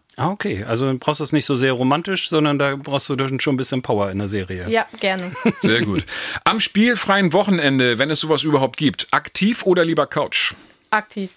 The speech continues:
Speaker 1: Und jetzt natürlich die alles entscheidende
Speaker 3: Die
Speaker 1: Frage.
Speaker 3: entscheidende Frage, das, äh, das ist Kult hier bei uns. Äh, und, äh, ich, ich ahne, was kommt,
Speaker 1: Ja.
Speaker 3: aber ich sag's nicht. Tobi, willst
Speaker 1: Ich
Speaker 3: du
Speaker 1: glaub,
Speaker 3: die
Speaker 1: sie
Speaker 3: Frage
Speaker 1: wird
Speaker 3: stellen?
Speaker 1: die erste sein, die
Speaker 3: Sie, sie ma-, sie, als allererstes sagt Anna genau das, was, was, äh, was wir nicht erwarten.
Speaker 1: Ja.
Speaker 3: Okay, Tobi, und?
Speaker 1: Also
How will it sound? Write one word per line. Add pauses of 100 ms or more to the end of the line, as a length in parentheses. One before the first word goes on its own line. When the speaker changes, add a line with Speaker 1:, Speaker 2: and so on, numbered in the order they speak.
(120)
Speaker 1:
Und
jetzt
natürlich
die
alles
entscheidende
Speaker 3:
Die
Speaker 1:
Frage.
Speaker 3:
entscheidende
Frage,
das,
äh,
das
ist
Kult
hier
bei
uns.
Äh,
und,
äh,
ich,
ich
ahne,
was
kommt,
Speaker 1:
Ja.
Speaker 3:
aber
ich
sag's
nicht.
Tobi,
willst
Speaker 1:
Ich
Speaker 3:
du
Speaker 1:
glaub,
Speaker 3:
die
Speaker 1:
sie
Speaker 3:
Frage
Speaker 1:
wird
Speaker 3:
stellen?
Speaker 1:
die
erste
sein,
die
Speaker 3:
Sie,
sie
ma-,
sie,
als
allererstes
sagt
Anna
genau
das,
was,
was,
äh,
was
wir
nicht
erwarten.
Speaker 1:
Ja.
Speaker 3:
Okay,
Tobi,
und?
Speaker 1:
Also